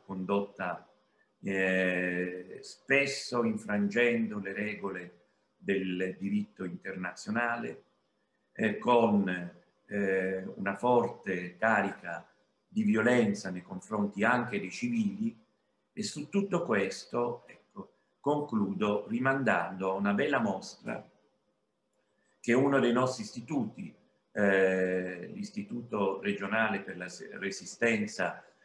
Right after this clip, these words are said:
nel Friuli Venezia Giulia di Trieste,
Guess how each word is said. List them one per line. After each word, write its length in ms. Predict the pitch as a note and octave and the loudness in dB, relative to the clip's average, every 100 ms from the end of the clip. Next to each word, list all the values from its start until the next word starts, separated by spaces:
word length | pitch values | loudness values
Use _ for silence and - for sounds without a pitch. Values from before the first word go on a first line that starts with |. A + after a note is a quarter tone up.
| _ | _
nel 180 | G2+ F#2+ | -8 -6
Friuli 400 | G2 A2+ A2 G2+ | 0 2 4 2
Venezia 440 | F#2+ F#2+ - G2+ | 0 -2 -2 -4
Giulia 400 | G#2 C3 F#2+ E2+ | -2 0 0 -2
di 160 | E2+ G#2 | -8 -10
Trieste, 800 | D3 B2 F2 - - G#2 G2+ | -2 0 0 -4 -10 -8 -8